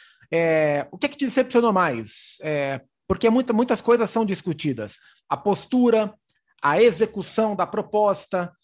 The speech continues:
é, a maturidade do time diante do cenário hostil,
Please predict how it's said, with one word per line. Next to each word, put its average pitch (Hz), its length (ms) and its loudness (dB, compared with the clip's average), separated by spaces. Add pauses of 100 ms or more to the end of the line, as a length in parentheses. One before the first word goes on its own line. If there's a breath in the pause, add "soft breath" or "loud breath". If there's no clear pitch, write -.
(340)
é, 147 520 -2
a 165 120 0
maturidade 196 720 0
do 180 100 -2
time 180 300 -4
diante 160 420 -6
do 151 120 -8
cenário 151 680 -4 (380)
hostil, 160 720 -4